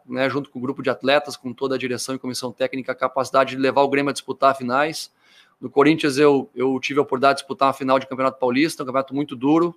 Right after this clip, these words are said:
né, perdemos no, nos pênaltis, mas, ah, a disputa de finais tem sido uma rotina na minha vida nos últimos anos,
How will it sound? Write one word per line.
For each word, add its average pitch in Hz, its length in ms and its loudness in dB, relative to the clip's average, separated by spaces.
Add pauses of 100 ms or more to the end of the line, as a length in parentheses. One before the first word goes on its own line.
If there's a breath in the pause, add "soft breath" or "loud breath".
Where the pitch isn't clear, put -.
né, 120 200 -12
perdemos 120 480 -8
no, 120 200 -12
nos 123 240 -10
pênaltis, 147 540 -6 (640 soft breath)
mas, 123 360 0
ah, 120 1080 2
a 120 60 -10
disputa 180 400 -4
de 175 80 -2
finais 165 420 2
tem 175 160 -4
sido 165 260 -2
uma 165 140 4
rotina 156 400 0
na 143 140 2
minha 131 180 2
vida 143 200 -2
nos 131 160 -2
últimos 120 380 -6
anos, 147 380 -4